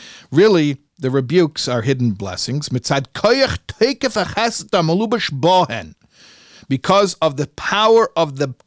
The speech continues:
kindness that's hidden in the rebukes. "Vehein mizgalam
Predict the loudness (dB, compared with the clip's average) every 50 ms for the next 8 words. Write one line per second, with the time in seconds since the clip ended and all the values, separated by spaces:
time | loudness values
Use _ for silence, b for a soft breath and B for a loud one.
0 | _ _ -20 -8 -4 -2 0 0 2 2 2 2 2 0 -2 -4 B B B B
1 | B -2 -2 -2 -2 -2 -2 0 0 0 0 0 0 0 -2 B B B B B
2 | 0 2 4 6 6 4 4 2 0 -2 -4 -8 -10 -10 -10 -6 -2 -2 0 0
3 | 2 2 2 4 4 2 2 0 0 0 2 4 4 4 2 0